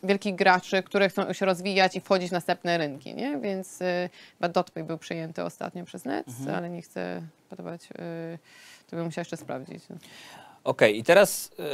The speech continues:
Speaker 2: y, <clears throat> żeby jakoś ten, y, jeden wątek naszej rozmowy skończyć, to ciekawi mnie, czy jest troszkę tak, że to, co powiedziałaś, y, o tym, jak działają te fintechy w Polsce,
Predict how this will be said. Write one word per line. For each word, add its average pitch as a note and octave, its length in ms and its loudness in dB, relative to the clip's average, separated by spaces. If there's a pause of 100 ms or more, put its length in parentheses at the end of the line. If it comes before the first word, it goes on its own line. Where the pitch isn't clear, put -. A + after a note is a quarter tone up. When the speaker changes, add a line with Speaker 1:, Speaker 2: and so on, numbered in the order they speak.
(760)
Speaker 2:
y, A#2+ 120 4
<clears throat> A#2+ 40 2
żeby B2 340 6
jakoś C3 300 4
ten, A#2+ 300 0
y, A#2 240 0
jeden C3 340 6
wątek A2 340 8
naszej A2 240 2
rozmowy G#2 340 2
skończyć, G#2+ 680 -2
to A#2+ 480 6 (680)
ciekawi F#3+ 360 8
mnie, D#3 240 6
czy - 240 2 (540)
jest D3 220 2
troszkę C3+ 260 -2
tak, C3+ 260 6
że A#2+ 100 -2
to, B2+ 100 -10
co B2 120 -8
powiedziałaś, A#2+ 680 6 (800)
y, - 40 -12 (460)
o A2+ 140 8
tym, A2 260 -2
jak A2+ 140 4
działają A2 360 8
te G#2 100 -6
fintechy G#2+ 380 -8
w - 100 -16
Polsce, B2+ 640 0